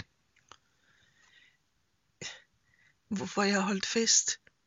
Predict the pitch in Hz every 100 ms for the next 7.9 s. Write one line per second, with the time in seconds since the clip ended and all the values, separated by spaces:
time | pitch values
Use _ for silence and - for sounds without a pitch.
0 | _ _ _ _ _ - 233 240 - _
1 | - _ _ 233 254 226 - 240 240 -
2 | 262 233 - 247 - 247 - - - -
3 | - _ _ - - 226 - 233 214 233
4 | 220 214 254 254 - - - _ _ -
5 | _ - - - 254 240 - 262 247 226
6 | 226 233 202 214 226 - - 240 220 226
7 | 202 - 202 170 185 180 - -